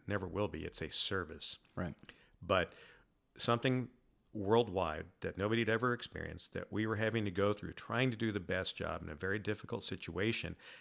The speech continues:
Speaker 1: and changing daily and sometimes twice daily about how we would
Speaker 2: Right.
Speaker 1: do things
Speaker 2: Yep.
Speaker 1: to try to keep the population safe. When, on the other hand, the population, the, the, the convicted felons,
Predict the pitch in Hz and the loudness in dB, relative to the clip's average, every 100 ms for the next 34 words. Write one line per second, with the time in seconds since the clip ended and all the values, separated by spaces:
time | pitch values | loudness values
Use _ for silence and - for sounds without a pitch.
0 | - 98 90 - 120 120 110 95 87 92 | -6 -4 -2 -2 -2 0 0 -2 0 2
1 | 107 135 82 80 78 - _ - _ 101 | 2 2 -2 -8 -10 -16 _ -20 _ 0
2 | 120 107 - 101 90 - - - - 95 | 0 0 0 0 0 -4 -12 -20 -8 -2
3 | 147 220 - 78 76 87 85 92 - 107 | -2 0 -2 -2 0 -2 0 -2 0 2
4 | 113 110 101 92 90 127 185 175 - 78 | 2 2 2 0 2 4 4 2 0 -2
5 | 78 87 - 95 95 - - - - 101 | -2 -6 -2 -2 -4 -10 -20 -20 -4 0
6 | 107 110 120 - 113 107 113 98 95 117 | 6 6 6 2 2 2 2 2 2 2
7 | 156 110 92 95 95 - - - - _ | 2 0 -2 -2 -2 -4 -14 -20 -20 _
8 | 101 117 156 160 143 131 135 156 139 98 | 0 4 6 6 6 4 4 2 0 -2
9 | 82 85 - _ - 98 - 113 120 95 | -2 -6 -12 _ -6 -6 -2 -2 -2 0
10 | 98 123 - 76 90 _ _ _ _ - | 2 2 0 -6 -10 _ _ _ _ -10
11 | - _ - 90 85 82 87 - _ _ | -10 _ -8 -4 -2 -4 -8 -14 _ _
12 | _ 90 87 98 90 113 110 87 - 147 | _ -6 -4 -6 0 0 0 -4 -2 0
13 | 90 78 90 | 0 -4 -6